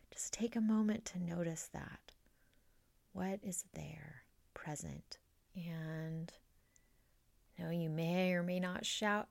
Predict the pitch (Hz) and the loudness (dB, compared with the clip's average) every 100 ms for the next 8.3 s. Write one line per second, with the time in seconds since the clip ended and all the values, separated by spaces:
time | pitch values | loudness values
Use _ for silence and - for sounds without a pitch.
0 | - - 233 233 240 226 226 240 - 220 | -6 2 6 8 8 8 6 6 4 4
1 | 214 220 220 214 214 214 - - _ _ | 6 8 8 6 4 0 -8 -20 _ _
2 | _ _ _ - 165 175 185 185 175 175 | _ _ _ -6 -2 0 2 2 2 0
3 | - - 180 175 180 175 175 175 175 - | -2 -2 0 2 4 6 4 2 -2 -12
4 | - - _ _ _ _ _ _ _ _ | -20 -20 _ _ _ _ _ _ _ _
5 | _ _ _ _ 202 190 180 170 170 175 | _ _ _ _ -8 0 4 4 4 2
6 | 185 - 185 175 175 185 - - _ - | 0 2 4 6 4 2 -4 -16 _ -2
7 | - 233 214 214 208 180 208 190 190 190 | 8 10 10 6 2 2 4 6 4 4
8 | 185 185 196 | 2 0 -2